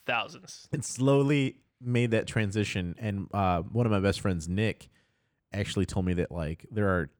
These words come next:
Speaker 2: entire Instagram profiles dedicated to cars. Like, "Oh, my car has, <laughs> has an Instagram." Like,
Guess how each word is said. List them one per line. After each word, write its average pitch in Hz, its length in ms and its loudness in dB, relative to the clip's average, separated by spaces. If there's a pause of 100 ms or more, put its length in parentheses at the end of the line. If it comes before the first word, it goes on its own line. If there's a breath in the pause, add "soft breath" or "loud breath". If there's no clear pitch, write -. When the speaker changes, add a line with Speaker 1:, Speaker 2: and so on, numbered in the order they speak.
(360)
Speaker 2:
entire 110 520 0
Instagram 92 960 -2
profiles 87 640 0
dedicated 90 500 -2
to 80 80 -12
cars. 92 600 0 (480)
Like, 117 200 0
"Oh, 143 140 6
my 110 180 4
car 120 260 4
has, 101 440 0
<laughs> - 120 -12
has 147 140 2
an 113 80 -2
Instagram." 98 640 0
Like, 110 220 -2